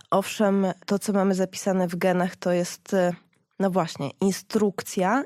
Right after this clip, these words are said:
jak organizm ma być tworzony, ale dużo rzeczy zależy od tego, w jakim środowisku organizm się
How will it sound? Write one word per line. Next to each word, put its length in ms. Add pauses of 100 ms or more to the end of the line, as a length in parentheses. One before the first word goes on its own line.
jak 380
organizm 540
ma 160
być 160
tworzony, 580
ale 200
dużo 300
rzeczy 340
zależy 440
od 180
tego, 420
w 40
jakim 280
środowisku 720
organizm 600
się 320